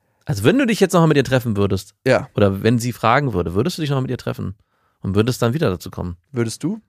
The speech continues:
Speaker 1: Weiß ich nicht. Das ist ja die Schwierigkeit, weil jetzt bin ich mir danach noch mal anders bewusst für
Speaker 2: Ja,
Speaker 1: die
Speaker 2: genau.
Speaker 1: Situation.
Speaker 2: Und es ist alles gesagt, es ist nicht mehr aus dem Affekt passiert, es ist nicht mehr auch aus der Notgeilheit passiert.
Speaker 1: Und wenn wir am Anfang sagen, es ist ja eigentlich egal und nicht schlimm
Speaker 2: Ist
Speaker 1: und man
Speaker 2: es
Speaker 1: ist dafür nicht
Speaker 2: schlimmer dann das
Speaker 1: verantwortlich.
Speaker 2: zweite Mal?
Speaker 1: Ja, genau, ist das die Frage.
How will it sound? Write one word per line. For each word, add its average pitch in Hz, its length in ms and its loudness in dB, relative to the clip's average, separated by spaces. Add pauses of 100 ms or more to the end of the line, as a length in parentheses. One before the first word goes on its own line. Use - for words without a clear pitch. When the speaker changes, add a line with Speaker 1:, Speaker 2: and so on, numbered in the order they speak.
(580)
Speaker 1:
Weiß 349 180 -4
ich 190 140 -6
nicht. 87 260 -8
Das 104 60 -4
ist 165 80 -4
ja 262 60 0
die 117 80 -2
Schwierigkeit, 151 420 -4
weil 107 100 -4
jetzt 127 180 -2
bin 139 120 -6
ich 117 80 -6
mir 120 100 -2
danach 110 240 0
noch 127 80 -6
mal 113 80 -4
anders 117 240 -4
bewusst 117 320 -4
für 143 100 -8
Speaker 2:
Ja, 196 120 4
Speaker 1:
die 190 60 2
Speaker 2:
genau. 190 200 2
Speaker 1:
Situation. 120 200 -4
Speaker 2:
Und 85 80 -14
es 135 140 -6
ist 147 140 -10
alles - 260 -2
gesagt, 127 360 -2
es 127 80 -8
ist 127 100 -8
nicht 143 140 -4
mehr 135 100 -4
aus 127 80 -2
dem 120 100 -8
Affekt - 360 -8
passiert, 110 320 -6
es 117 60 -8
ist 117 40 -12
nicht 131 200 -8
mehr 113 200 -2
auch 117 120 -6
aus - 180 -6
der 110 100 -4
Notgeilheit 113 580 -2
passiert. 107 500 -6
Speaker 1:
Und 120 100 2
wenn 120 120 6
wir 131 80 6
am 110 60 4
Anfang 135 300 0
sagen, 117 180 2
es 104 140 -4
ist 113 100 -8
ja 107 100 2
eigentlich 95 300 -6
egal 107 260 0
und 139 60 -2
nicht 101 140 -2
schlimm 139 280 -2
Speaker 2:
Ist 127 100 2
Speaker 1:
und 107 40 4
man 107 60 6
Speaker 2:
es 110 60 2
Speaker 1:
ist - 80 -2
dafür 135 180 4
nicht - 80 4
Speaker 2:
schlimmer 208 100 2
dann 202 140 2
das 175 180 0
Speaker 1:
verantwortlich. - 20 -10
Speaker 2:
zweite 208 300 2
Mal? 240 340 -6
Speaker 1:
Ja, 110 120 -2
genau, 123 260 4
ist 95 100 -2
das 104 120 -4
die - 80 -18
Frage. 104 400 -10